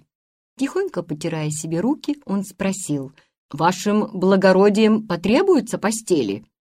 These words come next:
«Вашим благородием потребуются постели», передразнил его Карл. «Что вы хотите этим сказать? Разве у нас сонный вид?» «Вовсе нет, сударь,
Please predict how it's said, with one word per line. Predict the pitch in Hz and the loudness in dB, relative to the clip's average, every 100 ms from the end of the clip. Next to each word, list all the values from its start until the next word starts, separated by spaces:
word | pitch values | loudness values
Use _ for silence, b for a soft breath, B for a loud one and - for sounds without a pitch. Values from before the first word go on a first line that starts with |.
| _ _ - | _ _ -2
«Вашим | 175 254 - 240 202 | 4 4 4 2 4
благородием | 196 185 165 185 302 269 214 196 | 4 4 2 2 2 4 4 4
потребуются | 180 185 196 269 190 - 190 | 2 2 2 4 2 2 -2
постели», | 170 160 - 196 285 175 | -4 -6 2 4 4 2
передразнил | - 175 165 165 170 170 156 | -2 -2 0 0 0 0 0
его | 156 156 | 0 0
Карл. | 165 151 139 - b | 0 -2 -2 -10 b
«Что | - - 415 | -2 4 6
вы | 311 | 6
хотите | 262 262 220 185 | 4 2 4 4
этим | 165 180 | 4 -2
сказать? | - 202 202 139 - _ _ - | 0 0 0 -2 -6 _ _ -2
Разве | 196 220 233 240 | 2 4 6 8
у | |
нас | 247 233 254 | 8 6 2
сонный | - - 240 277 247 226 | -4 2 6 8 6 6
вид?» | 262 415 - _ _ _ _ _ _ _ _ _ | 4 2 0 _ _ _ _ _ _ _ _ _
«Вовсе | 156 135 131 123 - 190 | -12 -8 -10 -10 -2 2
нет, | 196 220 311 240 - - | 4 6 4 2 -4 -18
сударь, | - - 208 135 - - | -12 -4 -2 -2 -6 -12